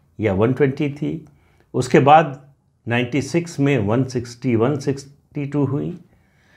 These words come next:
फिर न-, आपको मालूम है नाइंटी एट में वन एटी टू, फिर वन एटी वन, एट-, वन एटी टू हुई। और दो हज़ार चार और नौ में हारी बीजेपी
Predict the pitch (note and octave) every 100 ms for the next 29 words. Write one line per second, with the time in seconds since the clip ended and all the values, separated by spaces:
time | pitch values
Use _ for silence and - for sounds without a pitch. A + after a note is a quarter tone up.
0 | _ _ _ - G3 D#3+ - - A#2+ A#2+
1 | A#2+ B2 A#2+ A#2+ A#2 E3 C#3+ D3 A#2 A#2+
2 | A#2+ A#2+ C3 C3+ B2 A#2 G#2 G2 G2+ _
3 | _ _ A2 B2 C3 G2+ C3+ A#2+ C#3+ C3+
4 | B2 G2+ C3 C3+ C3+ C3+ C3 C3+ A#2+ A#2
5 | A#2 A#2+ B2+ B2 A#2+ C3 C3+ C#3+ - -
6 | C#3+ B2 B2+ A2+ - _ E3+ D3+ A#2+ F3+
7 | F3+ G3+ G#3 - - C#3+ E3 G3 E3 E3
8 | D3+ A#2+ B2 E3 F3+ E3+ G3+ A#3 A3+ D#3+
9 | - - G#2+ D#3 A#3+ F3 A2+ A#2+ A2 G#2
10 | - C2 A1+